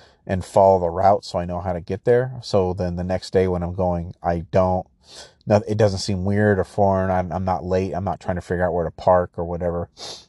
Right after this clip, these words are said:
So, you know, I do that. I've, I've always done that before, like, on jobs or clients. I do that the night before. But, so even if you do that,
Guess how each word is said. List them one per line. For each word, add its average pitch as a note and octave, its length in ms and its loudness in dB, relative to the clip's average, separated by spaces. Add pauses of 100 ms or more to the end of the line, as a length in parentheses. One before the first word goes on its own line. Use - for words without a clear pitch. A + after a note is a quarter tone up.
(100)
So, F#2+ 540 -2
you G#2 80 -4
know, F#2+ 80 -2
I G2 100 4
do G#2 160 0
that. G2 180 4 (340)
I've, A2+ 140 4
I've A#2+ 320 4
always A2 200 4
done G2 160 0
that F2+ 180 0
before, G2 460 0
like, F2+ 200 -4
on F2 160 -8
jobs G2+ 580 4
or F2+ 600 -6
clients. G2 480 -6 (500)
I A2 60 -8
do G2+ 140 -6
that F#2+ 160 -4
the - 40 -10
night G#2 160 -6
before. G#2+ 400 -6 (1120)
But, G#2 320 6 (560)
so D3+ 220 4
even F#3+ 180 4
if F#3+ 140 2
you F#3 60 4
do F3+ 160 2
that, E3+ 300 6